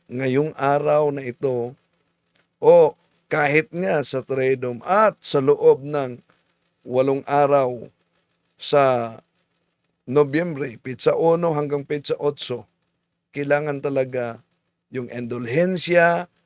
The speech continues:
sa atin at sa mga kaluluwa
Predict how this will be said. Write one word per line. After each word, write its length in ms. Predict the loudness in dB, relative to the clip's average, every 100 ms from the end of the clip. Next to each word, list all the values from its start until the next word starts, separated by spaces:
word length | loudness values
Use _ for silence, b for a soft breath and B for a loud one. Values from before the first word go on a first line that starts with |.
| _
sa 480 | -14 -6 -4 -2 -2
atin 400 | 0 0 0 -2 -14 _ _ _ _ _ 4
at 320 | 6 6 4 _ _ _
sa 240 | -6 -4
mga 240 | -2 -2 -2
kaluluwa 800 | 0 2 2 0 -2 -2 -4